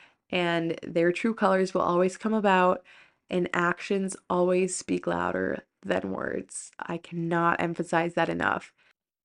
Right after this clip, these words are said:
Actions speak louder than words. You can talk all that talk, but if you do not show action of what you say you are going to do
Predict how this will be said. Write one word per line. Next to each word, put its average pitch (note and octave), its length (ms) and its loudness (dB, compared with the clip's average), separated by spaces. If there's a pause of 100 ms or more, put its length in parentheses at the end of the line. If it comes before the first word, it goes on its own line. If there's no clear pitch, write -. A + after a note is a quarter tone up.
(120)
Actions F#3 720 6 (100)
speak - 680 0 (100)
louder E3 420 4
than E3+ 200 0
words. E3+ 360 2
You A#3 140 8
can B3+ 180 6
talk F#3 420 6 (100)
all F#3+ 320 4
that F3 280 4
talk, E3+ 460 4
but F#3 120 0
if F3 140 0
you G3 200 2
do G#3 100 2
not F3 260 6
show F3 540 2 (720)
action G3+ 720 4 (240)
of E3 400 0
what E3+ 320 0
you F3+ 80 2
say F3 200 2
you E3 120 4
are F3 80 2
going F3+ 200 4
to G3 100 -6
do A3 400 2